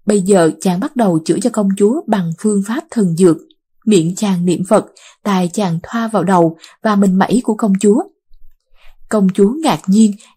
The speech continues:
và không thấy y sư cho uống thuốc gì cả, mà trong người thì cứ thấy nhẹ dần, nhẹ dần. Rồi cuối cùng, như một chiếc đũa thần,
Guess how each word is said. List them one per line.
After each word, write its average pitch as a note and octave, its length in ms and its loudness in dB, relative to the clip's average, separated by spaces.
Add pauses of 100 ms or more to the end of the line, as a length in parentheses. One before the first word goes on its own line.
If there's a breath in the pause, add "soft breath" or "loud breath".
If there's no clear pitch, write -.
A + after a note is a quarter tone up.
và A#3+ 100 2
không B3+ 240 0
thấy C4 280 2
y A3 160 2
sư G3+ 340 2
cho F3+ 100 0
uống A3 180 0
thuốc F4 240 2
gì A3 200 2
cả, G3 320 -4 (400)
mà B3 180 2
trong D4 180 0
người G3+ 280 4
thì G3+ 160 0
cứ C#4+ 160 0
thấy B3 260 -2
nhẹ A#3+ 220 0
dần, F#3+ 340 0 (120)
nhẹ G3+ 260 0
dần. G3 220 2 (520)
Rồi F#3+ 260 2
cuối C4+ 240 0
cùng, G3 220 2 (340 loud breath)
như G#3 280 2
một G3 240 0
chiếc D#4+ 200 4 (100)
đũa D#3+ 200 2
thần, G3+ 320 0